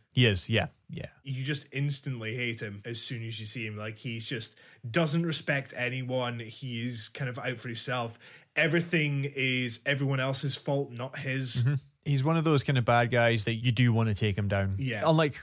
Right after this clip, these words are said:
Speaker 1: Cortez, where, who you meet, you know he's, you know, a big power in the city,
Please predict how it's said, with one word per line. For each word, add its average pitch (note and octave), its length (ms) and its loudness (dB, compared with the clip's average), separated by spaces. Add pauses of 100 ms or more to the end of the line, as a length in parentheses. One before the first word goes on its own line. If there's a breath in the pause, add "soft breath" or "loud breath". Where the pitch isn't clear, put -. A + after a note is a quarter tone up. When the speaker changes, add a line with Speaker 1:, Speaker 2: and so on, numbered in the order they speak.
Speaker 1:
Cortez, C3+ 520 4
where, C3+ 100 2
who B2 160 2
you A#2+ 180 0
meet, A#2 340 -2
you B2+ 60 2
know B2+ 160 4
he's, A#2+ 420 2 (180)
you B2 80 -2
know, G#2+ 140 2
a G#2+ 60 2
big A#2 160 2
power A#2+ 260 4
in A#2 100 4
the A2 80 2
city, A2 420 2